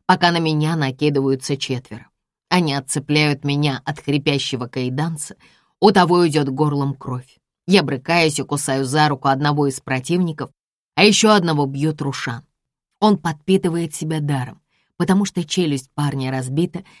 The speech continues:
и тот отлетает от нас, затем бьёт другого ребром ладони по горлу, и солдат падает, хрипя. Я тянусь к своему Назаре, а он пытается схватить меня. Я успеваю коснуться лишь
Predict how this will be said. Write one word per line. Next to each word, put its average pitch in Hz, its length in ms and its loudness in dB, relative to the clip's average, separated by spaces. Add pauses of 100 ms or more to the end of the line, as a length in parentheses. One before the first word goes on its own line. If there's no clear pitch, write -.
(140)
и 190 100 6
тот 208 240 0
отлетает 151 560 -4
от 135 160 -6
нас, 165 360 -4 (140)
затем 170 420 2
бьёт 160 260 0
другого 147 400 2
ребром 143 380 0
ладони 139 380 -2
по 127 160 -6
горлу, 175 420 -4 (340)
и 202 80 6
солдат 165 420 -2 (120)
падает, 147 440 -2
хрипя. 147 460 -4 (400)
Я 180 200 4
тянусь 170 380 -2
к - 60 -14
своему 147 380 -2
Назаре, 143 480 -4 (300)
а 196 80 6
он 220 100 4
пытается 196 480 2
схватить 139 560 -4
меня. 147 360 -4 (260)
Я 220 160 6
успеваю 233 440 -2
коснуться 220 640 -4
лишь 180 260 -4